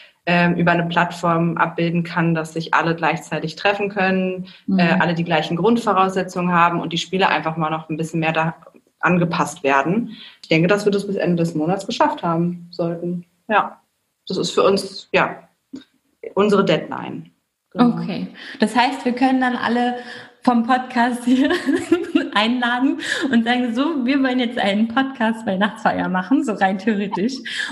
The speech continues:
Speaker 2: und sagen, äh, „Lasst uns gemeinsam einfach mal spielen, wer alles Bock hat und das ausprobieren und, ähm, euch was Gutes tun und uns selber ja auch“, weil Anthony hat das ja so schön gesagt, es geht ja um Spaß, es geht um Freude und ich persönlich finde, die kommt halt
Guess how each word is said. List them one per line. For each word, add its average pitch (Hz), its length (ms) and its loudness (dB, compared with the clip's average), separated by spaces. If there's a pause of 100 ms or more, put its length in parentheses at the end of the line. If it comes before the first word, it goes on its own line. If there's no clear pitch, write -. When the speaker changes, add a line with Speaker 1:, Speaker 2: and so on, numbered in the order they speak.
(100)
Speaker 2:
und 240 180 4
sagen, 240 300 2
äh, 220 240 0
„Lasst 233 260 0
uns 233 180 0
gemeinsam 214 480 0
einfach 208 240 0
mal 208 160 0
spielen, 226 400 2
wer 214 120 -2
alles 196 280 -2
Bock 208 240 0
hat 196 220 2
und 190 140 -2
das 185 120 -2
ausprobieren 190 880 0
und, 180 400 -4
ähm, 180 560 -4
euch 262 160 2
was 240 200 -4
Gutes 226 320 0
tun 226 280 2
und 196 200 -4
uns 190 160 -2
selber 190 280 0
ja 175 180 0
auch“, - 260 -4
weil 175 220 2 (380)
Anthony 269 360 4
hat 233 160 -2
das 196 120 -6
ja 185 120 0
so 196 100 0
schön 202 300 0
gesagt, 202 480 0
es 226 100 -6
geht 233 180 2
ja 214 140 0
um 208 140 0
Spaß, 226 480 0
es 208 100 -4
geht 202 160 -6
um 196 100 0
Freude 240 580 2 (380)
und 226 120 2
ich 294 200 2
persönlich 240 480 4
finde, 233 260 6
die 208 120 -2
kommt 226 340 4
halt 208 120 -2